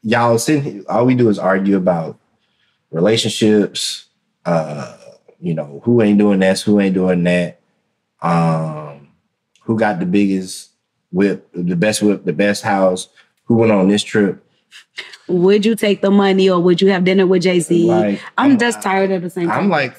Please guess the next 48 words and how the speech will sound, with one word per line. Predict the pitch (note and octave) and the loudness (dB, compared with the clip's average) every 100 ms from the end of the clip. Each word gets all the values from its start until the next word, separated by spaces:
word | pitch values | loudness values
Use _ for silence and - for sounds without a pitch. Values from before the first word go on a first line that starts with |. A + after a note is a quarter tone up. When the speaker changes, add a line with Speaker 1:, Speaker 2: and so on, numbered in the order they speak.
| - | -6
Speaker 1:
I | B2 | -4
don't | A3+ D4+ C#4 E3+ - _ _ _ _ | -2 0 0 -4 -12 _ _ _ _
give | A#2+ E3+ | -2 2
a | C#3 | 2
damn | A#2+ - - D3 D#3+ | 0 -6 -4 -2 0
about | C3+ C#3+ B2 | 0 -2 -2
none | A2+ A3+ | -2 -4
of | F#4 | -4
that. | - - _ - | -6 -8 _ -4
Like, | - A2+ F#3 - | 0 0 -2 -4
Speaker 2:
It | |
doesn't | E3+ F#3+ F#3+ F3+ | -4 0 0 0
apply | D#3+ G3+ | 0 0
Speaker 1:
please | C#4 | 0
Speaker 2:
to | |
my | G#3 G3+ | 2 2
Speaker 1:
give | |
me | C#3+ | 2
the, | G#3+ | 0
Speaker 2:
life. | A3 - | -4 -4
Speaker 1:
I'ma | C#3 A3 | -2 0
give, | B2 A2 G#2+ | 0 -2 -2
I'ma | C3+ - | -2 0
take | A2+ F#2+ | -2 0
the | |
money | F#2+ G2+ E2 F#2 | 0 0 -2 -4
every | F2 | -6
time. | E2 F2 - | -6 -12 -6
Speaker 2:
Every | A#3+ B3 | -2 0
time. | F#3 D#3+ D#3+ - - | 0 -2 -4 -10 -4
Speaker 1:
'Cause | A2+ | 0
unless | G2 A2+ D#3 | 2 2 2
Jay-Z | C3 C3 B2+ B2+ | 2 0 2 2
about | A#2 G#2+ | 0 -2
to | E2+ | 0
give | G#2+ | 2
me | C#3 C#3 | 2 0
some | C#3 | 0
money | C#3+ C3+ | 0 0
after | D3 C#3+ | 0 0
that | C#3+ | 0
conversation. | D3+ D3+ D3 D3+ D3+ E3 - _ | 2 0 0 -2 -4 -10 -14 _
Speaker 2:
What | G3 | 2
are | G3+ | 2
we | |
talking | G3 F3+ F3 | 0 -2 -2
about? | E3 E3+ - _ _ | -4 -8 -12 _ _
Speaker 1:
Yeah. | - E3 | -6 -6